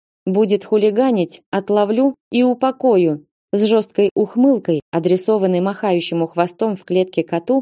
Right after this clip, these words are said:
спокойно сообщил магистр. "Из пут сам вылезет, может, даже к концу этой пары. Так что марш в тренировочную. Будешь отрабатывать работу с двух рук". "Раньше", недовольно фыркнул призрак. "Постарайся",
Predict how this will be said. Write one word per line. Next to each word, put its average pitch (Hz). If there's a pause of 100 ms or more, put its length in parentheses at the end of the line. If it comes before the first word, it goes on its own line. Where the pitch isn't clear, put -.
спокойно 247
сообщил 185
магистр. 175 (340)
"Из 214
пут 294 (220)
сам 240
вылезет, 180 (140)
может, 202
даже 202
к 202
концу 220
этой 202
пары. 156 (200)
Так 190
что 214
марш 226
в -
тренировочную. 170 (340)
Будешь 240
отрабатывать 214
работу 202
с 170
двух 202
рук". 180 (480)
"Раньше", 160 (360)
недовольно 175
фыркнул 165
призрак. 156 (460)
"Постарайся", 208